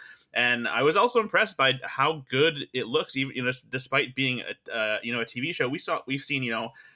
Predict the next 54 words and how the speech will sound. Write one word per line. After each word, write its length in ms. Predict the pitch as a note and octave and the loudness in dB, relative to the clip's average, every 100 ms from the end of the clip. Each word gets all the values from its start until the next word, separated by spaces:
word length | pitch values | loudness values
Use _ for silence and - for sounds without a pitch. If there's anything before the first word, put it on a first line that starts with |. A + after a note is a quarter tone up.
| _ _ | _ _
Agents 260 | D3 D#3 D3 | 0 0 -2
of 80 | C3+ | -2
shield, 420 | C3+ C3+ B2+ A#2 | 0 0 0 -4
you 140 | B2+ A#2+ | -6 -4
know, 100 | A2+ | -4
s-, 120 | - - | -8 -4
looked 340 | C#3 C#3 - | -2 -2 -4
like 180 | B2 A#2+ | -2 0
a 60 | B2 | 0
network 340 | B2 A2+ A2 | 0 -2 -6
T 140 | B2 | -6
V 180 | A2+ A2 | -6 -6
show 380 | - A2+ G2 G2 | -4 -4 -2 -4
that 240 | G2+ G2+ | -2 -4
was 140 | G2+ - | -4 -8
trying 420 | - C3 A2+ A2+ | -4 0 0 -2
to 80 | G#2+ | -6
be 100 | G#2+ | -10
set 280 | - G#2 - | -4 -4 -4
in 80 | |
the 60 | G#2+ | -6
Marvel 220 | G#2 G2 | -6 -6
Universe, 440 | G2+ G2+ G2+ G2+ - | -6 -8 -8 -10 -10
but 120 | G#2+ | -8
they 60 | |
didn't 220 | G#2+ G#2 G2+ | -6 -6 -4
have 260 | G#2 G2 | -4 -4
the 60 | G2+ | -6
money 280 | G2+ G#2 G2+ | -8 -6 -8
to 100 | G2+ | -10
really 400 | G#2 G#2 G2 F2+ _ _ _ _ | -8 -6 -6 -10 _ _ _ _
bring 200 | C3 A2+ | -4 -4
it, 100 | - | -4
you 80 | A2+ | -6
know, 140 | A2 | -8
full 240 | G2 A2 G#2+ | -8 -10 -10
tilt. 300 | - A2+ G2 | -4 -4 -4
And 120 | G2+ | -8
here, 360 | C3+ C#3+ A2+ - - - | -2 0 0 -4 -18 -10
this 100 | A#2+ | -6
show 460 | B2 - D3 B2+ A#2 | -4 2 2 2 -4
looks 440 | F2+ G#2 C3 C#3 G#2+ | -10 -4 -2 -2 -8
expensive, 640 | - G#2 G#2 - E2+ F2 | -10 -6 -6 -8 -12 -8
and 160 | G#2+ A2+ | -4 -4
it, 120 | G#2 | -4
like, 200 | G#2+ G#2 | -4 -4
it 60 | A#2 | -2
doesn't 240 | A#2+ A#2+ | -4 -4
feel 300 | - A#2+ A2+ | -4 -2 0
like 180 | G2+ - | -2 -2
they 140 | G#2 | -4
cut 200 | F#2+ A#2+ | -4 -4
any 140 | G2+ F#2+ | -4 -6
corners 480 | - A2+ G#2+ G#2 | -8 -4 -4 -4